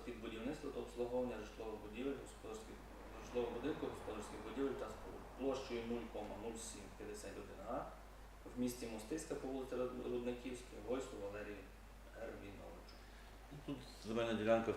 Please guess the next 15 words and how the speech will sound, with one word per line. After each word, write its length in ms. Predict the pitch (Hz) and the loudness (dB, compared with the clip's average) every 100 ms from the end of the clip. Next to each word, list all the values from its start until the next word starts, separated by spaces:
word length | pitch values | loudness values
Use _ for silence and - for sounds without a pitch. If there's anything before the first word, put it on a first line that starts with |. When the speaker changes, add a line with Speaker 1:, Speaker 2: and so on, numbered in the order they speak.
| - | 10
Speaker 2:
приватній 360 | 104 101 101 101 | 12 12 10 8
власності. 640 | 117 117 - 95 - 87 80 | 10 10 6 0 0 4 6
В 400 | 76 71 73 - | 6 2 -2 4
двадцять 320 | 87 87 85 | 6 6 4
першому 480 | - 85 - 85 85 | 4 4 4 2 6
році, 320 | 87 85 85 | 8 8 6
як 160 | 73 76 | 2 2
нам 140 | 82 | 0
відомо, 340 | 82 85 82 80 80 73 - 76 | 2 4 4 4 2 0 -4 2
затверджений 520 | 82 92 85 85 82 | 4 6 6 6 4
генеральний 460 | 85 87 87 85 82 | 4 6 6 6 4
план 160 | 110 104 92 | 4 4 4
міста 220 | - 73 | 2 0
Мостиська. 540 | 76 - 73 69 64 - - - - - 71 | -2 0 0 0 -2 -6 -8 -10 -10 -8 -8
Відповідно, 440 | 73 78 80 80 | -4 0 2 2